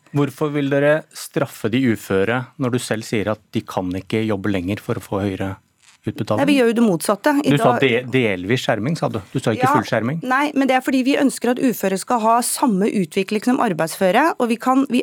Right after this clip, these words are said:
Speaker 2: antar at arbeidsføre ikke vil kompensere fullt ut med å stå lenger i arbeid, men at man vil ta ut noe av dette i form av økt fritid. Og det vi ønsker som prinsipp, det er at uførepensjonen skal følge de arbeidsføre. For det blir også feil i et system hvis det ender med å bli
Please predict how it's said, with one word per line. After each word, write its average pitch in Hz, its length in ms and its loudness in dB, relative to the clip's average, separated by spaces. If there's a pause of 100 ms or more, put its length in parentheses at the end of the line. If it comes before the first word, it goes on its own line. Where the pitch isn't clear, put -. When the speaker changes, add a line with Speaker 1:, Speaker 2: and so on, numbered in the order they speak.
(140)
Speaker 2:
antar 220 480 2
at 240 160 0
arbeidsføre 208 640 0
ikke - 380 0
vil 269 100 2
kompensere 254 640 0
fullt - 400 -2
ut 254 160 2
med 214 60 2
å - 20 0
stå 240 160 0
lenger 208 240 2
i 220 60 4
arbeid, 220 340 2
men 240 140 4
at 214 100 -2
man 214 80 2
vil 226 160 0
ta 208 140 2 (100)
ut 208 80 0
noe 196 300 4
av - 20 0
dette 190 300 0 (100)
i 202 160 2 (240)
form 190 320 2
av - 80 -4
økt 190 240 0
fritid. 180 480 0 (400)
Og - 140 0
det 208 100 4
vi 262 80 4
ønsker 202 320 0
som 202 140 0
prinsipp, 240 420 0
det 220 80 4
er 214 80 4
at 220 160 -14
uførepensjonen 202 960 0
skal 226 240 -2
følge 185 480 0
de 214 80 4
arbeidsføre. 190 640 2 (420)
For - 80 0
det 220 160 2
blir 247 160 2
også 269 160 -2
feil 226 460 0
i - 20 2
et 214 80 -4
system 233 480 0
hvis 214 160 -2
det - 80 0
ender 196 240 2
med 180 140 0
å 175 80 -4
bli 226 100 0